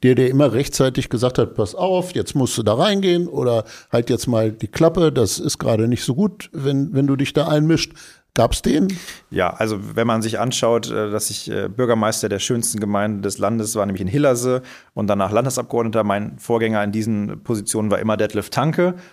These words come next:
Speaker 2: und den würde ich auch auf jeden Fall als meinen politischen Mentor betrachten. Der war derjenige, der mich mal in den Gemeinderat in Hillerse geholt hat, weil er mich gefragt hat, ob ich nicht Lust habe mitzumachen. Äh, der mich irgendwann mal gefragt hat, ob ich mir nicht vorstellen könnte, für den Landtag zu kandidieren. Also immer jemand, mit dem ich mich sehr austausche, auch heute noch.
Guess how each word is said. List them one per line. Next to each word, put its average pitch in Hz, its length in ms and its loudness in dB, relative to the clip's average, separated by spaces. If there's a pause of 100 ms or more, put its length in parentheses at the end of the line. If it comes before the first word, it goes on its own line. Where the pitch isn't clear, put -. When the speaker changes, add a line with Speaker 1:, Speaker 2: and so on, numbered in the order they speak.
(140)
Speaker 2:
und 107 400 -4
den 113 200 0
würde 110 100 0
ich 107 160 -8
auch 101 260 -2
auf 107 200 -10
jeden 110 160 -2
Fall 104 120 -8
als 98 160 -6
meinen 101 280 -2
politischen 107 320 -6
Mentor 101 480 0
betrachten. 117 840 -4
Der 104 160 2
war 101 80 2
derjenige, 104 400 -2
der 98 120 0
mich 101 140 -4
mal 104 160 -2
in 98 80 -4
den 95 80 -4
Gemeinderat 131 540 2
in 120 60 -2
Hillerse 139 280 2
geholt 127 280 0
hat, 117 100 -2
weil 110 80 0
er 110 60 -2
mich 113 100 -2
gefragt 110 300 -4
hat, 107 60 -2
ob 104 40 -4
ich 101 80 -2
nicht 101 140 -4
Lust 127 180 2
habe 101 140 -2
mitzumachen. 147 560 -2 (420)
Äh, 110 220 2
der 107 180 2
mich 107 140 -2
irgendwann 107 260 -2
mal 104 80 0
gefragt 101 400 -2
hat, 104 220 -2
ob - 120 -18
ich - 120 -12
mir 107 100 -2
nicht 101 120 -4
vorstellen 104 340 -4
könnte, 101 220 -6
für 101 40 -6
den 92 100 -2
Landtag 127 340 0
zu - 100 -6
kandidieren. 123 520 -2
Also 107 180 -2
immer 113 120 -2
jemand, 110 260 -2
mit 107 120 -4
dem 107 80 -2
ich 107 60 -2
mich 101 180 -4
sehr 117 160 2
austausche, 117 440 -2
auch - 140 -4
heute 147 240 2
noch. 127 240 -2